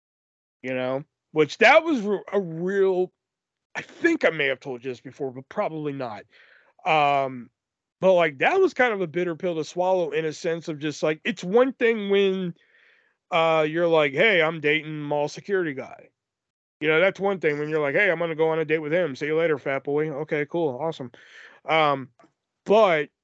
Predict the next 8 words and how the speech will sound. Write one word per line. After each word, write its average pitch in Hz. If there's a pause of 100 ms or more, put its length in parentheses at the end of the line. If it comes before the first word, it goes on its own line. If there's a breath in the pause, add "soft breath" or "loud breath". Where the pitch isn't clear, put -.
(180)
with 160
K 156
P, 202
it 180
was 147
different 151
because, 147
like, 143